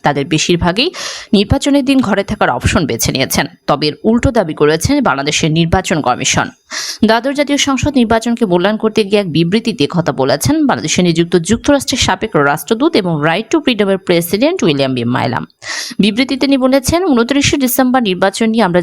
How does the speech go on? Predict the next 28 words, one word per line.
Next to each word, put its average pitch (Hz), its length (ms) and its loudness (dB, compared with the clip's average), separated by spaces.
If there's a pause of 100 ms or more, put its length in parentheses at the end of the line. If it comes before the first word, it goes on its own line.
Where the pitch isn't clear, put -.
(120)
উদ্বেগ 233 280 0
প্রকাশ 175 320 -2
করেছিলাম, 175 540 0
তাই - 160 -2
সত্য - 360 0
হয়েছে।" - 360 0 (280)
এরই 147 200 0
মধ্যে 131 400 0 (400)
যুক্তরাষ্ট্র, 302 540 0
যুক্তরাজ্য 226 540 2
এবং 214 200 0
অন্যরা 202 500 2
বাংলাদেশে 151 420 0
অনুষ্ঠিত 175 340 2
সাতই 233 420 -2
জানুয়ারি 285 280 2
নির্বাচনকে 214 600 0
অবাধ 180 320 2
ও 214 40 0
সুষ্ঠু - 400 0
নয় 165 240 0
বলে 190 180 -2
মূল্যায়ন 117 320 -2
করেছে। - 420 -2 (260)
এতে 151 200 0
তিনি 135 180 0
আরও 135 180 0
বলেছেন, 170 420 0